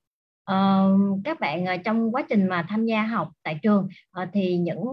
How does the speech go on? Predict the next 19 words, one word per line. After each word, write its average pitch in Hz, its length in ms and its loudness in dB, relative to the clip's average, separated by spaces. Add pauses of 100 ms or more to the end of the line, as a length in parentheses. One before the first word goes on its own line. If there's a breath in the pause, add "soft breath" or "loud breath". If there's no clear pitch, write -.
(140)
kỹ - 180 -8
năng 233 320 -2
mà 175 300 0
có 170 160 -12
thể 196 300 -8
kể 160 120 -4
đến 220 260 0
các 320 100 -12
bạn 165 220 -8
sẽ 190 160 -12
được, 196 300 0
ờ, 160 280 0 (340 soft breath)
ờ, 170 280 -2
trau 220 160 0
dồi 190 220 0
rèn 175 140 -2
luyện 165 200 -2
đó 233 80 -4
là 262 80 -6